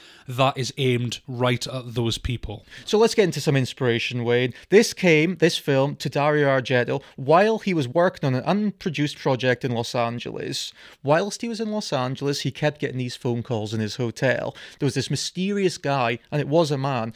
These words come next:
Speaker 2: who kept phoning, phoning, phoning him. They built up this dialogue. This man was a fan of Argento, but soon, after a while, these phone calls, Wayne, they turned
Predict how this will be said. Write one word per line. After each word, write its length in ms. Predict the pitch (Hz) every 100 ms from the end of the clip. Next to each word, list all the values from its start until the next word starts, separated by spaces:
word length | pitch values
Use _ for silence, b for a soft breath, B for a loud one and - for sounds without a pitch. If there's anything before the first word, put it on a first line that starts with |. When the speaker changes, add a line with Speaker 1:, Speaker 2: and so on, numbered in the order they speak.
| B
Speaker 2:
who 80 | 143
kept 220 | 143 123
phoning, 500 | - 160 170 180 170
phoning, 400 | 156 147 135 135
phoning 300 | 131 143 131
him. 180 | 117 - - b b
They 140 | 135 127 - 139
built 220 | 180 175
up 100 | 170
this 160 | 165 -
dialogue. 720 | 147 139 135 117 113 113 113
This 160 | 135 -
man 260 | 120 123
was 120 | 123 120
a 40 |
fan 400 | - 170 175 160
of 100 | 113
Argento, 800 | 110 110 107 120 117 120 127 127 B B
but 140 | 143
soon, 520 | - - 196 220 240 220 B
after 320 | 147 - 208
a 80 | 185
while, 400 | 139 139 139 147 b b -
these 200 | 139 - -
phone 220 | 139 139
calls, 320 | - 117 110
Wayne, 300 | 117 113 120 b b
they 240 | - 127
turned 720 | - - - 117 117 120 123